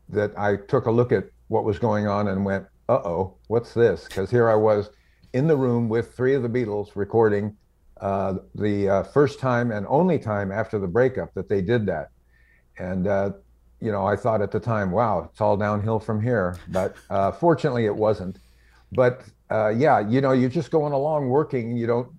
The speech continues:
you know, you don't think about it. I mean, I know, you know, that this artist w-, was famous, and I know that this was a hit and all that kind of stuff. I'll tell you when it really hit me, funny enough, was a couple of years ago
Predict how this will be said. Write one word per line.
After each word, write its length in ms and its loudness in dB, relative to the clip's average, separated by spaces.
you 120 -4
know, 240 -2
you 120 0
don't 200 0
think 220 0
about 240 0
it. 40 -4
I 80 -2
mean, 140 -6
I 80 -4
know, 520 2
you 80 0
know, 140 2
that 160 -2
this 180 -2
artist 440 0
w-, 180 -10
was 200 -6
famous, 400 -4
and 100 -6
I 60 -4
know 160 0
that 140 -2
this 180 -2
was 160 -2
a 60 -4
hit 240 -2
and 100 -4
all 160 0
that 100 -4
kind 160 -4
of 60 -8
stuff. 260 -4
I'll 100 4
tell 140 6
you 100 10
when 140 4
it 100 0
really 300 4
hit 200 2
me, 120 -6
funny 300 -6
enough, 360 -2
was 240 -4
a 180 0
couple 300 -2
of 60 2
years 280 2
ago 400 -4